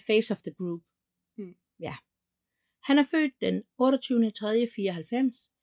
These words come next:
Speaker 1: Han er vædder, og så er hans specialitet er fægtning.
Speaker 2: Mm.
Speaker 1: Og det vidste vi faktisk godt, fordi han er jo faktisk professionel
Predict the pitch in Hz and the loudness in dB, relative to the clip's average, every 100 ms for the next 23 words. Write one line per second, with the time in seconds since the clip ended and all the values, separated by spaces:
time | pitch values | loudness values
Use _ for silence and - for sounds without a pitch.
0 | _ _ _ - 180 160 185 254 285 240 | _ _ _ -10 -10 -4 2 4 4 0
1 | _ _ _ _ _ _ _ _ _ 208 | _ _ _ _ _ _ _ _ _ -6
2 | - 226 214 - 196 - 185 175 - 262 | 0 2 0 -2 -6 -4 -6 -6 -2 -2
3 | 233 190 - 233 _ 170 147 _ _ _ | -2 -6 -2 -4 _ -10 -10 _ _ _
4 | _ _ _ _ 214 339 _ _ _ _ | _ _ _ _ -10 -10 _ _ _ _
5 | _ _ _ _ _ 202 233 226 - 175 | _ _ _ _ _ 0 0 0 -6 -12
6 | - 190 - 190 - 185 180 185 175 - | -10 -10 -10 -14 -14 -10 -8 -8 -8 -8
7 | 208 - - - 240 233 170 156 | -10 -12 -20 -6 -6 -6 -10 -12